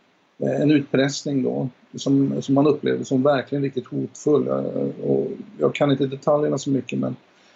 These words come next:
men man löste i alla fall det då. Och det upplevdes väl då som att den här formen med en ledningsgrupp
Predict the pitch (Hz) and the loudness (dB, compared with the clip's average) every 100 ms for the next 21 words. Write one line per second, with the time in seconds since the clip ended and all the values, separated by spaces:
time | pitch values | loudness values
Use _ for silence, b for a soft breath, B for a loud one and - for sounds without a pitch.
0 | b - 143 147 156 175 151 131 180 170 | b 0 2 4 4 2 0 -4 -6 -4
1 | 135 - 123 123 123 139 - _ _ _ | -4 -4 -6 -6 -8 -12 -16 _ _ _
2 | - 143 127 127 131 - 135 143 156 - | -16 -6 -2 -2 -4 -2 -2 0 0 2
3 | 135 127 127 - 123 120 117 135 123 - | 2 2 -4 -2 -2 -2 0 0 0 -2
4 | 131 131 131 - 135 127 127 127 127 135 | 0 2 2 2 2 2 0 0 2 2
5 | 123 127 120 - 175 196 | 2 -4 -8 2 2 2